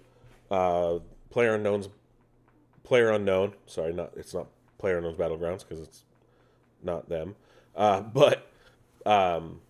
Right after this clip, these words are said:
where is this? Uh, it was canceled in Japan over a ratings dispute. So,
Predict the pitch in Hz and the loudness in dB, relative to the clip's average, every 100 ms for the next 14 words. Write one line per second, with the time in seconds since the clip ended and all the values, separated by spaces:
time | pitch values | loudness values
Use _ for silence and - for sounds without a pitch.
0 | _ _ _ 87 76 60 76 - - 78 | _ _ _ -14 -14 -14 -16 -18 -14 -14
1 | - - - - 95 85 120 110 117 - | -14 -18 -16 -6 -6 -2 -4 -4 -6 -8
2 | - 165 208 233 196 185 147 - 139 110 | -4 -2 0 2 2 0 -4 -2 2 2
3 | 76 - _ _ _ - 120 120 113 110 | 0 -10 _ _ _ 2 4 6 8 8
4 | 98 113 113 104 98 - 92 - 90 78 | 8 6 6 4 0 -6 -10 -8 -6 -6
5 | - _ _ _ _ _ _ _ - - | -8 _ _ _ _ _ _ _ -8 6
6 | 131 120 117 110 110 | 8 10 10 10 4